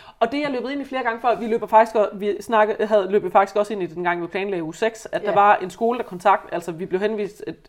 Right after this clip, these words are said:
Speaker 1: af nogle andre henviste os til en skole, som skrev, "Hey, kan I komme ud og holde foredrag?" Og sådan, "Ja, det kan vi godt, men det koster så og så meget." Og så skrev de tilbage, "Nå, jamen, vi har ikke lige nogen penge at gøre med."
Speaker 2: Nej.
Speaker 1: Hvor det jo igen er, er den her med, at, jamen, men formidler ikke bare den viden gratis?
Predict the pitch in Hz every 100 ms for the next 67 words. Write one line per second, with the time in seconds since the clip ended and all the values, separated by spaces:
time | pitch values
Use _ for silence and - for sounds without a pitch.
0 | - - 170 175 175 185 220 208 196 190
1 | 170 175 165 214 233 220 - 196 220 302
2 | 294 226 226 220 214 180 165 208 214 165
3 | 180 180 208 214 220 196 196 - 185 165
4 | 175 190 190 156 - - - _ 214 196
5 | 202 170 180 240 294 - - - - 180
6 | 226 269 - 240 - - 220 214 233 233
7 | 214 208 226 220 220 220 208 220 220 233
8 | 247 254 160 _ 247 220 170 - _ _
9 | _ _ _ 196 233 214 190 180 214 247
10 | - 175 180 170 - - 202 185 202 208
11 | 175 185 208 - 170 185 180 180 - 190
12 | 185 185 214 240 190 180 208 196 208 220
13 | 180 247 - 190